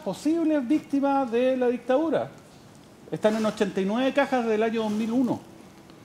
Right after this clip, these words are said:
Y el servicio médico legal, al parecer, o no tenía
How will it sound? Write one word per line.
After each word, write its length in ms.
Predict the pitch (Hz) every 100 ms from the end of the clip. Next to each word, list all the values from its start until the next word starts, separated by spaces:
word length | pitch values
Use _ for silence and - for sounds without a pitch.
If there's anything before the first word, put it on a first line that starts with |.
| - - - - - - - -
Y 260 | 180 202 202
el 120 | 180
servicio 360 | 196 190 214 220
médico 260 | 226 220
legal, 320 | 214 208 247
al 120 | 240 208
parecer, 380 | 185 170 220 170
o 120 | 170
no 160 | 175
tenía 560 | 190 180 190 190 185